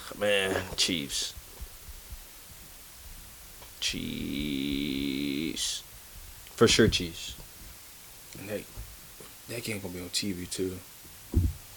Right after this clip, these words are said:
Speaker 1: Versus the Vikings. Huh. That's gonna be tough. Mm.
Speaker 2: Yeah. Give me Kansas City.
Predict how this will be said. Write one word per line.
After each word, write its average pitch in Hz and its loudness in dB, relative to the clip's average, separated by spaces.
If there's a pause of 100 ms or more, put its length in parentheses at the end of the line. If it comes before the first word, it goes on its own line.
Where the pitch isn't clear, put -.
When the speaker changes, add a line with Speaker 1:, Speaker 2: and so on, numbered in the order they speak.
(960)
Speaker 1:
Versus 101 0
the - -8 (240)
Vikings. - 2 (240)
Huh. 131 12 (420)
That's - -6
gonna - 2
be 82 2
tough. - 10 (2750)
Mm. 117 10 (480)
Speaker 2:
Yeah. 127 12 (680)
Give 151 4
me 156 8
Kansas 95 6
City. 95 6